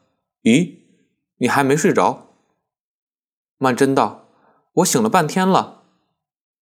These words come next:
他母亲道：“是我跟子姿说话把你吵醒了吧？”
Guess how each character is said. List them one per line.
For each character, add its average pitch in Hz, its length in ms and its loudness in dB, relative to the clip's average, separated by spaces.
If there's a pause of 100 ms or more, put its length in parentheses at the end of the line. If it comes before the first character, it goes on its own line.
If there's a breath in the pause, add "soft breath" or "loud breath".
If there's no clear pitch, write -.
(460)
他 135 140 -2
母 117 140 0
亲 107 180 -2
道 101 440 -2 (1200)
：“是 - 140 0
我 117 160 4
跟 147 200 0
子 120 140 -4
姿 123 260 2
说 143 160 2
话 139 400 -2
把 123 120 0
你 123 80 0
吵 113 200 0
醒 113 160 -2
了 - 120 -10
吧？” 98 380 -2